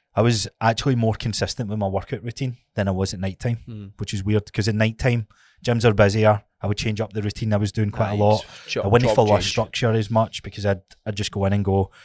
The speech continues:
Speaker 1: "Right, it's chest. Okay, I can't do bench. I'll do flies and, uh, dumbbells."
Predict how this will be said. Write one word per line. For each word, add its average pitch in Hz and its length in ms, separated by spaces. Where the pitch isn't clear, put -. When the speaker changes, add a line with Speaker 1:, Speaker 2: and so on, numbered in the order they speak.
Speaker 1:
"Right, 95 180
it's - 100
chest. - 480
Okay, 104 260
I 92 60
can't 101 260
do 101 100
bench. 101 320
I'll 101 120
do 98 160
flies 98 460
and, 98 220
uh, 90 340
dumbbells." 101 540